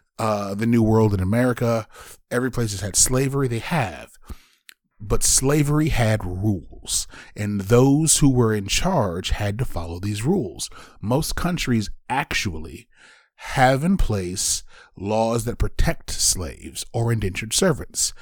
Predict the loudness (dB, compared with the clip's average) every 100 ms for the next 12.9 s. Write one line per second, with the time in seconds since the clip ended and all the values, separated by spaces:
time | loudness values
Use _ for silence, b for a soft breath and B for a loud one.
0 | B B 4 4 4 0 0 -2 -2 -2
1 | -4 -6 -2 -2 -2 -6 -14 -20 b b
2 | _ -16 -6 0 2 4 2 2 0 -4
3 | -4 -6 -6 -4 -2 -4 -6 -18 B B
4 | -2 0 0 -2 -4 0 -2 -2 -8 -10
5 | -20 _ b b b b b -2 0 2
6 | 2 4 2 2 2 0 0 _ _ _
7 | _ -18 -6 -4 0 0 2 2 2 2
8 | 2 0 2 0 0 -2 -4 -4 -4 -2
9 | -2 -4 -6 -6 -6 -8 -14 B B B
10 | -2 0 2 0 2 0 0 -2 -2 -2
11 | 2 2 2 2 2 2 0 0 -2 -2
12 | -4 2 4 4 0 -4 -12 -16